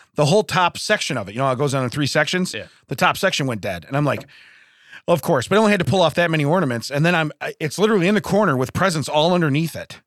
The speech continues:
Speaker 1: And I'm like, "I'm not taking this tree and moving it and this and that." I'm standing, and I'm spinning <laughs> the lights around like it's a lasso, right?
Speaker 2: Right.
Speaker 1: And then I plug 'em in. I'm like, "Looks good. Put the ornaments back <laughs> on it," you know? <laughs> So
Speaker 2: Sign it up. W-, we didn't talk about Christmas presents last
Speaker 1: <clears throat>
Speaker 2: week when we were talking. I got,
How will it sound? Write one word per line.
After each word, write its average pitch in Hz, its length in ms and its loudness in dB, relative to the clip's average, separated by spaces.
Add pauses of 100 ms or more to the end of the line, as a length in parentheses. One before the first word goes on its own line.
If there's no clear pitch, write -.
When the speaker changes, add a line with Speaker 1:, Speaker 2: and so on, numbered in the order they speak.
(140)
Speaker 1:
And 151 140 2
I'm 151 100 2
like, 135 260 0 (120)
"I'm 180 200 0
not 208 180 0 (160)
taking 170 260 -2
this 131 120 -2
tree 151 180 -2
and 123 100 0
moving 139 300 2
it 139 60 2
and 123 140 -4
this 123 140 -2
and 135 60 -4
that." 131 160 0 (380)
I'm 170 140 0
standing, 202 500 0 (280)
and 156 220 -2
I'm 156 120 -4
spinning 226 480 2
<laughs> - 80 0
the 240 80 4
lights 247 240 2
around 170 160 2
like 151 100 0
it's 117 120 -4
a 131 40 0
lasso, 120 640 0 (140)
right? 135 340 2
Speaker 2:
Right. 101 220 -10 (120)
Speaker 1:
And 147 140 0
then 165 80 2
I 151 60 4
plug 190 220 0
'em 170 80 0
in. 175 80 0
I'm 143 60 0
like, 110 140 -4 (120)
"Looks 175 240 0
good. 123 240 2
Put 147 120 -4
the 143 80 -4
ornaments 139 280 0
back 143 280 2
<laughs> - 0 -
on 220 240 2
it," 170 120 -2
you 220 80 2
know? 214 140 2
<laughs> 285 120 2 (1200)
So - 180 0 (140)
Speaker 2:
Sign 165 180 4
it 220 80 -2
up. 104 160 -6 (440)
W-, 180 160 -4
we 247 100 0
didn't 262 160 0
talk 226 180 -2
about 110 340 -4
Christmas 110 300 -6
presents 98 340 -4
last 98 220 0
Speaker 1:
<clears throat> - 0 -
Speaker 2:
week 104 160 -4
when 101 80 -6
we 95 60 -4
were 95 100 -4
talking. 101 340 -4
I 135 140 0
got, 151 280 0